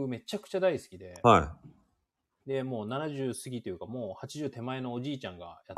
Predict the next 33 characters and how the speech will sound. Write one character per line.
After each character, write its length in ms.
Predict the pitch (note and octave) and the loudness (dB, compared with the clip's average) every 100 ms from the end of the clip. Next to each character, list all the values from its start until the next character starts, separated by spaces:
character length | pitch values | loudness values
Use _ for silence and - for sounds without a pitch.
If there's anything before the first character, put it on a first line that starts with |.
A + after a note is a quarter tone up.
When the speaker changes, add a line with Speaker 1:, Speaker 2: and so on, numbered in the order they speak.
| B2 | 6
Speaker 1:
っ 20 | |
て 60 | D#2+ | 6
た 40 | - | 0
ん 20 | |
で 60 | |
す 60 | - | -14
け 80 | F#2 | -18
ど、 80 | G2 | -2
Speaker 2:
は 140 | B2+ | 0
い。 40 | |
Speaker 1:
家 20 | A2 | 0
族 140 | - | -2
で。 160 | E2+ E2 _ - | -14 -18 _ -2
Speaker 2:
は 180 | - - | -2 -2
い。 40 | _ _ _ _ _ | _ _ _ _ _
Speaker 1:
う 20 | G#2+ | -10
ん。 380 | G2+ F2+ - | -10 -10 -10
で、 140 | A#2 B2 | -6 -6
そ 140 | C#3+ | -6
こ 120 | D3+ | -6
で、 440 | D3+ D3 C#3+ C#3 - _ _ _ _ _ _ _ _ - | -4 -2 0 -2 -6 _ _ _ _ _ _ _ _ -10
な 120 | D3+ | -4
ん 20 | |
て 60 | F#3+ | -4
い 20 | |
う 40 | |
ん 20 | C3+ | -4
で 20 | |
す 60 | |
か 100 | - | -6
ね。 260 | F2+ F2 E2+ _ _ _ _ - | -12 -12 -18 _ _ _ _ -12
も 380 | A2 G2+ F#2 - | -6 -6 -8 -14
う、 340 | _ _ _ | _ _ _